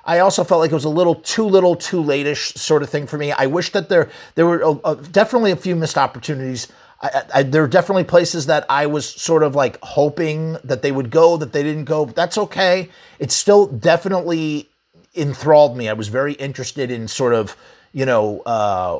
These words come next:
what was going on. I wish we got a little bit more mythology or a little bit more of, like, the ancient community customs to the surface. I felt like it was there, but it was not, like, it, it, it could have been even more in my face. I know maybe you wanna keep it subtle. You wanna, like,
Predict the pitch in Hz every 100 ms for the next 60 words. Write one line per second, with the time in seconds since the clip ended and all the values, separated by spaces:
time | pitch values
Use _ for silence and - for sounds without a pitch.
0 | - 107 131 123 120 127 127 123 127 127
1 | 135 185 - 202 175 147 143 170 160 135
2 | 147 147 131 113 - 147 156 170 139 143
3 | 131 127 165 196 170 151 156 147 139 127
4 | - - - 143 147 - 151 156 - 160
5 | 113 156 147 156 147 127 - - 156 143
6 | - 160 127 117 107 - - - - -
7 | 151 - - 143 139 120 127 156 143 147
8 | 147 139 113 127 139 147 135 120 120 131
9 | 123 131 117 107 - _ _ _ 143 -
10 | 123 151 - 120 - 170 151 165 139 131
11 | 127 139 135 135 131 120 107 120 101 135
12 | 151 180 165 151 139 139 135 131 - 127
13 | 127 - 143 120 123 117 117 117 113 -